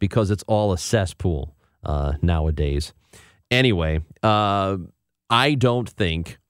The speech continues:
that Lumiere would be a problem. I don't think that, now really thinking about it, Goofy probably wouldn't be a problem.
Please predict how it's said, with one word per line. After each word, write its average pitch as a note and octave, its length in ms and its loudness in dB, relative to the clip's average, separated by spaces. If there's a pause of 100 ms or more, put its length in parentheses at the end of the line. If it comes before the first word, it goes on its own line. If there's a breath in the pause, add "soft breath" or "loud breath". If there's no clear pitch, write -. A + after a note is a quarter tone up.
(320)
that G2 340 0
Lumiere G2 500 0
would F2 160 -2
be E2+ 120 0
a D#2+ 60 -2
problem. E2 520 -4 (960)
I F#2+ 140 0
don't A2 320 0
think G2+ 500 -2
that, F2+ 640 0 (240)
now E3+ 240 4
really E3 280 2
thinking G#2+ 380 -2
about E2 260 0
it, E2+ 200 -6
Goofy F#3+ 320 0
probably F2+ 520 0
wouldn't D#2 340 -2
be D2 120 -4
a C#2+ 60 -6
problem. - 480 -10